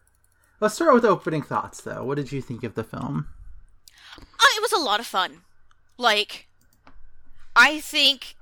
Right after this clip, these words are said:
Speaker 2: the, the, the fact that the character design was reworked helped it out so much. I imagine if it were the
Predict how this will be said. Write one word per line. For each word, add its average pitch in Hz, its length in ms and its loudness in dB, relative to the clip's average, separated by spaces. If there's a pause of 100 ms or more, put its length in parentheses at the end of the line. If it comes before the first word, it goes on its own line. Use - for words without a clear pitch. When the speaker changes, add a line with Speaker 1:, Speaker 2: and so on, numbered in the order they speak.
(280)
Speaker 2:
the, 214 440 -6
the, 220 400 -4
the 196 440 -4 (840)
fact 240 280 4
that 240 100 -12
the 214 80 -8
character 226 500 0
design 233 420 -2
was 226 140 -10
reworked 233 600 -6 (680)
helped - 400 0
it - 80 2
out 196 300 6 (260)
so - 440 -2
much. - 540 -2 (420)
I 208 180 4
imagine 208 840 0
if 202 220 -4
it 208 120 -12
were 190 500 -4 (760)
the 208 160 -14